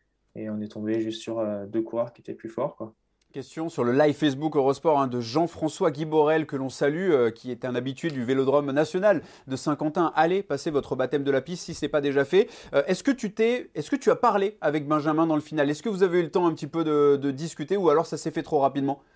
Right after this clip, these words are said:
Speaker 1: Euh, pas vraiment, en fait. Euh, dès qu'il m'a vu, euh,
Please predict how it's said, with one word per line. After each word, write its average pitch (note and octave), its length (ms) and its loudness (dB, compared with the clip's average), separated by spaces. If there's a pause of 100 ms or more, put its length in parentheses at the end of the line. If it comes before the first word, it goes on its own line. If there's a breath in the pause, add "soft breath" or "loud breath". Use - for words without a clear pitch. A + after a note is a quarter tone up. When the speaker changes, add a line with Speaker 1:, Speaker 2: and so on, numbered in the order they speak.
(760 soft breath)
Speaker 1:
Euh, C3+ 220 4
pas E3+ 180 2
vraiment, D#3+ 380 2
en E3 60 0
fait. C#3+ 240 -4
Euh, A#2+ 260 0
dès A#2+ 200 -4
qu'il C3 220 -12
m'a C3 100 -4
vu, B2+ 280 -2
euh, A2+ 720 -2